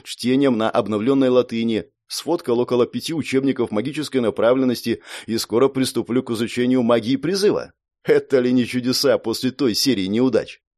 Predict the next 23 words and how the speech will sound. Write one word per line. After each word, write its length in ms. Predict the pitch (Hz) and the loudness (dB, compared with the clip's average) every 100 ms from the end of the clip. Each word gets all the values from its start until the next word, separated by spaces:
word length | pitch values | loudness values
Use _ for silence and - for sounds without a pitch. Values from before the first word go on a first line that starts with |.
| - - - - | -16 -16 -14 -6
Жаль, 240 | 180 208 | 0 0
правда, 460 | 208 202 180 196 - | 2 0 2 0 0
Маркуса, 640 | 208 156 135 123 - 110 | 0 0 0 -4 -2 0
гадателя, 520 | - 120 110 117 110 | 2 2 2 0 0
я 140 | 113 113 | 2 2
так 180 | 120 | 2
и 40 | 131 | 2
не 100 | 143 | 0
встретил 400 | 139 180 165 104 | 0 -4 -2 -2
за 160 | 104 | -2
все 180 | 110 113 | -2 -4
это 160 | 101 123 | -2 -2
время. 380 | 113 73 101 - _ _ - | -2 -6 -10 -20 _ _ -4
Я 220 | 160 170 | 2 2
уже 200 | 120 123 | 2 0
было 240 | 113 123 | 2 0
подумал, 460 | 117 117 117 123 113 | 2 0 0 0 -2
что 180 | - 117 | 0 0
он 140 | 120 | 0
и 20 | |
впрямь 380 | 117 127 151 139 | -2 0 2 2
тогда 340 | 123 104 101 | 0 0 0
сдох, 380 | 95 107 87 - | 0 0 -2 -4